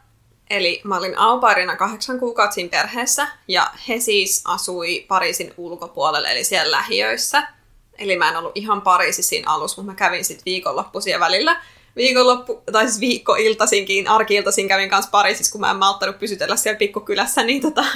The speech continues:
<laughs> tuli ravattua Pariisissa junalla. Mut siis se alkuaika oli ehkä semmonen vähän niinku pehmeä lasku siihen ranskalaiseen yhteiskuntaan siinä mielessä, että mä olin enemmän siellä niinku semmoisessa pienemmässä kaupungissa. Ja just se, että mun host-perhe oli myöskin puoliksi ruotsalainen.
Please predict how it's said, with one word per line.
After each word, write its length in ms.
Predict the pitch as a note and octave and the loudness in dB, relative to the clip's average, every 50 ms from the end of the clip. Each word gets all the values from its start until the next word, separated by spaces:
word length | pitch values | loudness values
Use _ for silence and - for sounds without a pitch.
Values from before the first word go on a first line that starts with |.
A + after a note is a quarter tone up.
| B3+ - - - - - | 0 -2 -2 -2 -8 -16
<laughs> 400 | - - - - _ - _ _ | -20 -20 -20 -20 _ -20 _ _
tuli 200 | - A3+ A3+ A3 | 2 4 4 6
ravattua 500 | G#3 A3+ B3 A3+ A3 G#3+ - - G#3 G#3 | 6 6 6 6 4 2 0 -2 -6 -4
Pariisissa 520 | G#3 A3+ A3 G#3+ F#3+ E3+ G3 G3 G3 - G#3 | -2 -2 2 2 2 2 0 -4 -4 -2 -2
junalla. 460 | G3+ G3 G3 F#3 F3 F3+ G3 - - - _ _ _ _ _ _ | -2 0 0 0 2 0 -2 -4 -6 -12 _ _ _ _ _ _
Mut 180 | G#3 G3+ G3 | -6 -6 -4
siis 280 | - - F#3+ F#3+ G3 - | -2 -2 0 0 2 2
se 120 | - F#3 | 2 2
alkuaika 680 | - G3+ A3 A3+ A3+ A3 - F#3+ F3+ F3+ F#3 F3+ F3+ E3+ | 4 4 4 4 2 0 0 2 2 2 4 4 2 2
oli 160 | F3 F3 F3 | 4 2 2
ehkä 380 | D#3+ - - - F#3+ E3+ - - _ _ _ _ _ _ _ _ _ | 0 0 0 -2 -2 -4 -4 -8 _ _ _ _ _ _ _ _ _
semmonen 440 | - - G3+ F3+ F#3 F#3 F3+ F3 - _ _ _ _ _ _ _ _ _ _ _ - G3 | -10 -8 -8 -6 -6 -6 -8 -10 -10 _ _ _ _ _ _ _ _ _ _ _ -10 -10
vähän 240 | F#3+ G3 F#3+ F3 | -6 -4 -4 -4
niinku 180 | E3+ D#3 - D#3 | -4 -6 -8 -6
pehmeä 440 | - - - G3 G3+ G#3 - - - | -6 -6 -6 -4 -6 -8 -8 -4 -4
lasku 280 | G2+ - - - A3+ | -4 -4 -4 -8 -8
siihen 260 | - A3 G3+ G#3 G#3 G3+ | -8 -8 -8 -6 -4 -4
ranskalaiseen 580 | F#3 F#3+ - - A3+ A3 A3 A3 A#3 A#3 A3 | -2 -2 -4 -2 0 0 0 2 0 0 -2
yhteiskuntaan 680 | A3 A3 - A#3+ A#3 A#3 - A#3 A3+ A3+ A3+ A3 A3+ A3 | -2 -2 -2 -4 -4 -4 -4 -4 -4 0 2 2 2 2
siinä 200 | G#3 E3+ A#2+ D3+ | 0 -2 -4 -4
mielessä, 300 | C#3 B2 - G#3+ G#3 F#3 | -4 -4 -4 -6 -8 -10
että 120 | - F#3+ | -6 -2
mä 120 | D3+ B2+ C#3+ | 0 0 0
olin 180 | D#3 E3+ - | 0 -2 -4
enemmän 360 | E3+ E3+ E3+ F3+ F3+ G3 A3 | -6 -6 -6 -6 -4 -4 -4
siellä 260 | A3+ - A3 A3 G#3+ A3 | -2 -4 -6 -6 -6 -8
niinku 160 | A3 A3 A3 | -8 -8 -8
semmoisessa 360 | - G#3 G#3 G#3 G3+ F#3+ - | -8 -8 -10 -10 -10 -12 -8
pienemmässä 480 | - - - F3 F3 F#3 G#3 G#3+ - - | -6 -6 -4 -4 -4 -6 -6 -6 -4 -2
kaupungissa. 640 | A3+ A3+ A#3 A#3+ A#3 A#3 A#3 A#3+ A#3+ - - A#3+ B3 B3 - _ _ _ _ _ | 0 -2 0 -2 -6 -6 -6 -4 -4 -2 -2 -2 -4 -4 -10 _ _ _ _ _
Ja 80 | - - | -4 -2
just 240 | F3+ F3+ F#3 - - | -2 -2 -4 -2 0
se, 120 | E3 C#3 | 0 0
että 160 | - - F#3 | 0 -2 -6
mun 120 | E3+ F#3 G3 | -10 -8 -6
host-perhe 520 | - - F#3 - - F3+ G3 A3+ G#3+ - - | -6 -6 -4 0 0 0 0 0 -4 -8 -8
oli 160 | - - - | -8 -10 -12
myöskin 320 | - - - - F#3 F3+ | -10 -10 -8 -8 -8 -8
puoliksi 360 | - - - - F#3 - - | -8 -10 -12 -12 -12 -14 -8
ruotsalainen. 720 | G3+ G3+ G#3+ A3 - A#3+ A#3+ A3+ A3+ A#3 A#3 A3+ A#3 A#3+ - | -4 -4 -4 -4 -4 -4 -2 -2 -2 0 -2 -4 -4 -6 -10